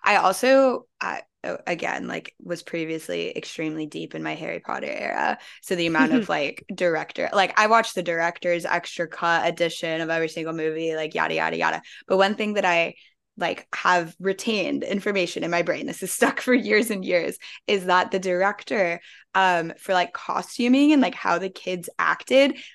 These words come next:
Speaker 1: like, he told all of the kids on the set,
Speaker 2: Mm-hmm.
Speaker 1: "Wear, wear your costume like you would wear it."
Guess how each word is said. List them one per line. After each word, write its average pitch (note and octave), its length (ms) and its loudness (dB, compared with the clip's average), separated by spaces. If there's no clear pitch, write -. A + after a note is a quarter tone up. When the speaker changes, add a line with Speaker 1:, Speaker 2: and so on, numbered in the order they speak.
Speaker 1:
like, G3 280 2
he G#3 520 -4
told G3+ 500 2
all F#3+ 180 4
of G3+ 120 -2
the A3 80 0
kids G3 280 -4
on F3+ 120 -2
the F3 80 -4
set, E3+ 340 2
Speaker 2:
Mm-hmm. G3+ 320 -16
Speaker 1:
"Wear, G3 500 8
wear G3 300 4
your A3+ 180 2
costume G3+ 600 -2
like F3+ 240 0
you F3 120 -2
would E3+ 200 -2
wear E3 220 2
it." - 140 -4